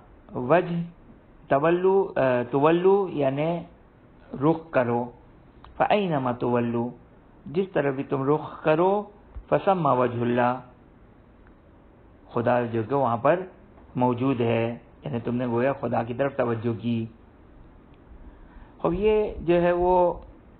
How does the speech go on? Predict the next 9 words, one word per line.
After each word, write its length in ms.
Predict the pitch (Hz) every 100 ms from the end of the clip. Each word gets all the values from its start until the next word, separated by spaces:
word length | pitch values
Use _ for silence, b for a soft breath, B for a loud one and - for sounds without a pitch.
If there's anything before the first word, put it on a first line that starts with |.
| - - - - - - - - - - B B -
अ, 80 | 123 117 120 110 - - - - - - B B - - -
अब 100 | 151
इसकी 600 | 156 175 170 170 - -
तफसीर 360 | 139 - 165 156
में 120 | 143
भी 380 | 147 147 143 - -
चंद 320 | 143 131 - -
एहतमालात 680 | 123 120 123 123 120 120 107
हैं 480 | 131 147 170 170